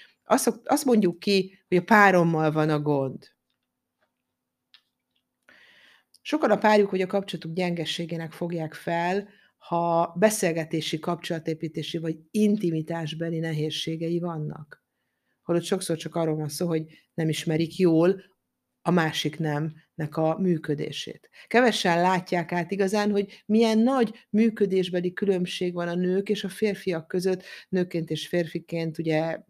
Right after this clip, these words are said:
nem kell mondani, hogy másban vagyunk erősek, másban vagyunk ügyesek, és így egészítjük ki egymást, a két félből így lesz egy egész.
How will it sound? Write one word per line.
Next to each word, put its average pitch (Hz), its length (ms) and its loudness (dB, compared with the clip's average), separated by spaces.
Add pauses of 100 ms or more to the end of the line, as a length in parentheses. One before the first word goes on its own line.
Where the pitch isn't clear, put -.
(340)
nem 175 220 -8
kell 160 140 -8
mondani, 170 260 -2
hogy 160 100 -4
másban 165 260 -4
vagyunk 190 260 -4
erősek, 220 480 -2 (240)
másban 160 320 -2
vagyunk 151 260 -4
ügyesek, 202 540 0 (200)
és - 240 -6
így 196 320 0 (840)
egészítjük 156 840 -2
ki 165 400 -4 (300)
egymást, 165 540 0
a 151 140 -4
két 160 260 0
félből 160 560 -2
így 156 160 -6
lesz 156 280 -10
egy 151 100 -6
egész. 151 460 -10